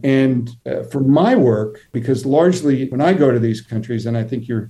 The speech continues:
you're way too generous and kind with praise, because I'm not a full-time missionary. I'm more of a full-time organization leader. But going into these countries in the backpack, if you will, of,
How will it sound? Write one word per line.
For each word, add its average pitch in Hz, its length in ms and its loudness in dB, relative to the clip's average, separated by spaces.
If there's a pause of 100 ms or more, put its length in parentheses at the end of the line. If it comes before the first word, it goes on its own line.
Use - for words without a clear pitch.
you're 113 180 -4
way 139 200 2
too 135 160 0
generous 123 440 0
and 120 140 -4
kind 120 280 -2
with 107 160 -6
praise, 139 340 0
because 120 340 -8
I'm 123 220 0
not 160 240 4
a - 40 2
full-time 117 540 -4
missionary. 113 520 -4
I'm 120 180 0
more 156 260 6
of 110 80 -2
a 113 80 -2
full-time 117 640 -6 (200)
organization 123 880 0
leader. 113 480 -4 (280)
But 143 240 0
going 180 340 4
into 190 240 4
these 131 200 0
countries 123 800 -6 (240)
in 131 140 2
the 127 60 2
backpack, 147 580 0
if 123 140 -4
you 131 80 -2
will, 127 220 4
of, 117 140 0